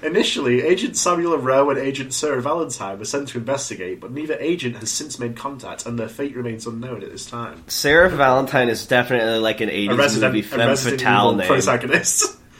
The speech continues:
Speaker 2: That as well, yeah.
Speaker 1: Mobile Task Force Epsilon six, Village Idiots, forgot to capitalize. Ah, now that you're back, you better fix that, metaphysician.
Speaker 2: Yeah, come on!
Speaker 1: Mobile Task Force Epsilon six, Village Idiots, which is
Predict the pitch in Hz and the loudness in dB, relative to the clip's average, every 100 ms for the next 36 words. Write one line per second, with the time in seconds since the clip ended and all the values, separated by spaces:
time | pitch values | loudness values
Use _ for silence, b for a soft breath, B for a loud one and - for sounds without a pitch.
0 | - 151 160 151 135 127 107 107 110 104 | 4 10 10 10 6 4 4 4 4 2
1 | 101 110 - B B B B - 170 214 | 0 -4 -8 B B B B -6 -2 -2
2 | 196 175 - 156 147 - 160 - 139 127 | -2 -4 -6 -4 -4 -4 -6 -4 -4 -4
3 | 120 143 - - - - 123 143 143 123 | -4 -4 -4 -4 -4 -6 -6 -2 -2 -2
4 | 143 135 104 104 - - 113 113 - 123 | -4 -6 -8 -8 -10 -12 -16 -16 -14 -14
5 | 123 127 - - 151 151 175 208 175 156 | -14 -16 -18 -14 -12 -8 -4 -4 -4 -6
6 | 120 135 127 185 220 - 120 - 240 - | -6 -6 -4 -6 -8 -12 -14 -12 -14 -10
7 | 190 185 175 180 175 175 180 175 180 175 | -10 -10 -12 -12 -12 -12 -12 -12 -12 -14
8 | 180 - B B B B - 147 - 175 | -16 -20 B B B B -2 0 2 6
9 | 359 415 370 370 349 349 359 - 151 208 | 8 8 8 6 6 4 0 0 0 2
10 | 202 185 - 170 156 - 151 127 147 - | 0 -2 -4 -6 -8 -6 -6 -4 -4 -4
11 | 131 147 127 160 143 113 - - 117 113 | -2 -2 0 -4 -2 -4 -6 -10 -8 -8
12 | - | -8